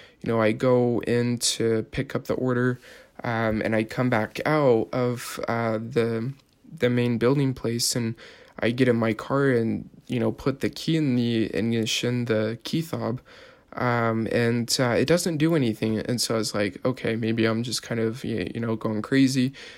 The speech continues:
So I get in and out of my car a few times, you know, lock it, unlock it, you know, 'cause maybe I'm just thinking, "Okay, this is just kind of something, you know, like, glitch, random," 'cause I've, I've had a little bit of a computer issue with, uh,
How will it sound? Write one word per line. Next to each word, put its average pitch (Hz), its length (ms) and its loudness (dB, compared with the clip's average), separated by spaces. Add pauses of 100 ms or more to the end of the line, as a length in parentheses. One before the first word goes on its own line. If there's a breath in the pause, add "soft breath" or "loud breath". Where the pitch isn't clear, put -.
So 113 500 2
I 110 120 0
get 135 280 2
in 127 240 2
and 123 220 0
out 120 160 2
of 120 60 0
my 117 160 0
car 135 320 -2
a 131 40 0
few 135 220 -2
times, 135 720 -2
you 117 100 -4
know, 110 140 -2
lock 113 360 0
it, 120 220 0
unlock 120 480 -2
it, 120 240 -4 (460 loud breath)
you 120 80 -4
know, 117 120 2
'cause - 200 -6
maybe 113 280 2
I'm 110 220 2
just 107 260 -2
thinking, 107 380 -2
"Okay, 107 440 -2
this - 280 -4
is 98 160 -4
just - 240 -4
kind - 160 -6
of 101 80 -4
something, - 540 -6 (340 loud breath)
you - 180 -2
know, 107 160 4
like, 107 260 0
glitch, 107 460 0
random," 110 300 -2
'cause 110 240 -2
I've, 113 320 0
I've 127 140 0
had 123 480 -2
a 117 60 -2
little 113 260 0
bit 110 100 -2
of 107 140 -2
a 104 60 -2
computer 107 600 -4
issue 107 460 -2
with, 110 420 -4
uh, 104 280 0